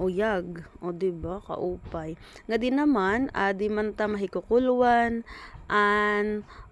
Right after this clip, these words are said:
auditorium san Barangay Vigo. Ayan, o, may uliwat, nag-uurod siyag san basketball.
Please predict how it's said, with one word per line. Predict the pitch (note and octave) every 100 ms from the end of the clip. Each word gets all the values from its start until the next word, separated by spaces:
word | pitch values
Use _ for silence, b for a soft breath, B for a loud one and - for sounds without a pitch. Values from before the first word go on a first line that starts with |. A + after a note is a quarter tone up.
| -
auditorium | A3+ A3 G3+ G3 G3+ G#3 G3+ G3 G#3 G3 F3+ F3 E3
san | F#3 F3+
Barangay | F3 F3 F3+ F3+ F3 F3 E3
Vigo. | E3+ F#3 E3+ F3+
Ayan, | E3 F3+ G3 A3
o, | A3+ A#3+
may | A3 G3
uliwat, | F#3 F#3 G3 G3 G3 G3+ -
nag-uurod | G3+ F#3 F#3 F3 F3+ F3+ G3+ F3+ D#3+
siyag | - G3 G3 F#3
san | - F#3 F3 E3
basketball. | F3 F#3 - F#3 F3 F3 E3+ E3 D#3 D#3+ E3